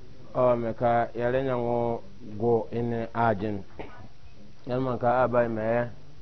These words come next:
o imanu gwai. O yi nyi mande seska ya selesi iwenye. Ana ba encourage ya. It's not about every knowledge I know that, but to encourage ya in towards seeking, uh, knowledge. Like when you say,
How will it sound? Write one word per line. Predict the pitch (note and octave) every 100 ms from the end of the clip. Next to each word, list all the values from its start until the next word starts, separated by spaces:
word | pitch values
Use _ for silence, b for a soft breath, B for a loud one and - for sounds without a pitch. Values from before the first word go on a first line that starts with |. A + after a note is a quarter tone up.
| - A2
o | B2+
imanu | B2+ B2+ A#2+
gwai. | A2 A#2 A2 G2+ - - - - - - - -
O | A#2 B2+
yi | C#3
nyi | B2 A2+
mande | A#2+ A#2+ A#2
seska | - G#2+ G2+ - A#2+ A#2 A#2+
ya | B2
selesi | A2 A2+ C3 C#3 C3 B2+
iwenye. | - G#2 A2+ A2+ B2 B2 A#2+ - - - - -
Ana | B2 B2+
ba | B2+
encourage | A#2+ G#2+ C#3 C#3 A#2+ A2
ya. | A#2
It's | A2+
not | C#3+ D3+
about | B2+ A#2+ A2+ - - - - - - - - - - - -
every | C#3+ E3
knowledge | D3 D3+ D3+ B2+
I | B2+
know | B2+
that, | B2 A#2+ A#2
but | G#2+ A2
to | A#2+
encourage | B2+ B2 E3 E3+ C3
ya | C3 B2+
in | A#2+ A2+ G#2+
towards | - C3+ C#3 C#3
seeking, | - B2+ B2+ B2
uh, | A2+ G#2 G2 F#2 -
knowledge. | G#2+ A#2 A2 F2+ - - - - - - - - - - - - - - - - B2
Like | C3 A2+
when | A2+ B2
you | C3+
say, | C3 B2 A#2+ A#2